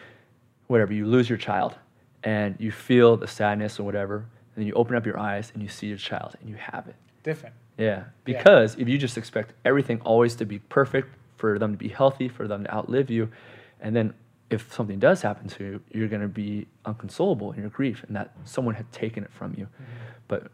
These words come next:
Speaker 1: if we have this recogni-, recognition that everything is on rent to us, then we'll be able to take, um, more presence in their
Speaker 2: Eh,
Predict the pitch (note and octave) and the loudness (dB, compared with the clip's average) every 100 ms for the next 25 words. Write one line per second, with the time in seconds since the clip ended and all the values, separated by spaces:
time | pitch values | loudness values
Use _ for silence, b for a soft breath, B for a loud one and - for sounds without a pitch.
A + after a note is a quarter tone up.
0 | - A2 A#2+ G#2 - B2 A#2+ G#2+ G2+ - | -10 -2 0 0 4 6 6 2 -8 -8
1 | G#2+ G2+ B2 - - - _ - A2+ A2+ | -8 -6 -6 -8 -16 -18 _ -4 -4 -2
2 | G#2 C#3 - G2+ F#2+ - A2+ C3 G#2 G#2 | -4 -4 -4 -8 -10 -2 2 2 0 -8
3 | G2+ - _ _ _ _ - A2 F#2+ A2 | -10 -14 _ _ _ _ -10 -8 -6 -6
4 | G2+ G#2+ E3+ - G2+ G2 - - b b | -4 -2 -2 -4 -6 -6 -8 -20 b b
5 | b b A2+ A2+ A2+ A2 A2 A2 G#2 G#2+ | b b -2 2 2 0 0 0 -2 -4
6 | - F2+ - G2+ - - F#2 F#2+ - - | -10 -14 -10 -10 -12 -14 -12 -10 -12 -12
7 | - - _ - _ _ A2+ A2 - G2+ | -14 -20 _ -20 _ _ -4 -4 -2 -6
8 | G2 G2 F#2 - G2+ F#2+ G2 G#2 _ b | -4 -8 -14 -14 -12 -10 -12 -14 _ b
9 | b b b b _ _ A2+ G#2 | b b b b _ _ -2 -2